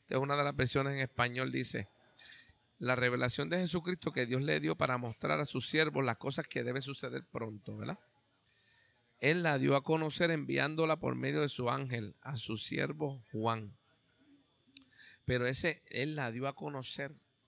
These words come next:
es una expresión griega que significa literalmente,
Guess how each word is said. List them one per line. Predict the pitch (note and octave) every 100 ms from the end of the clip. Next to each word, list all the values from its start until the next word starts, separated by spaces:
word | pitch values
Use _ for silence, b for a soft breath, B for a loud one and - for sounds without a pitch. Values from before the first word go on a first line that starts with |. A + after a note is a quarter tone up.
| _
es | A2 A2+
una | C3
expresión | C#3 - C3 - C#3 C3
griega | A#2+ C3+ D3 B2 G2 - -
que | B2
significa | A2+ - C3 C3+ A#2 - D#3 D#3 C3
literalmente, | A#2 A#2 A2+ B2+ C#3+ D#3 E3 B2 A2+